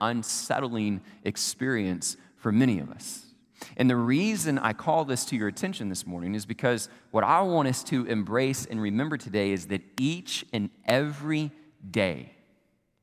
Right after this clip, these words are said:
every day that you wake up and put breath in your lungs and put your feet on the floor, each and every day is filled with meaning. It is filled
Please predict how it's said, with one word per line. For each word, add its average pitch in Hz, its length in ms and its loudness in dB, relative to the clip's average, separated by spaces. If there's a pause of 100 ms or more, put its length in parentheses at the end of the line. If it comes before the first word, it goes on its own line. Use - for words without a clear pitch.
(380)
every 220 400 6
day 208 300 6
that 147 240 0
you 190 160 -4
wake 196 420 2
up 139 320 4
and 135 160 0
put 139 220 4 (340)
breath 147 580 6 (260)
in 196 200 8
your 170 280 4
lungs 135 600 4
and 113 100 -2
put - 220 -2
your 117 80 0
feet 214 540 -2
on 180 180 0
the 160 80 0
floor, 127 440 2
each 233 360 2
and 156 160 0 (140)
every 156 520 4
day 139 480 4
is 120 220 2
filled 117 1080 4 (340)
with 120 220 0
meaning. 107 420 2 (1200)
It 165 140 10
is 139 220 2
filled 196 720 4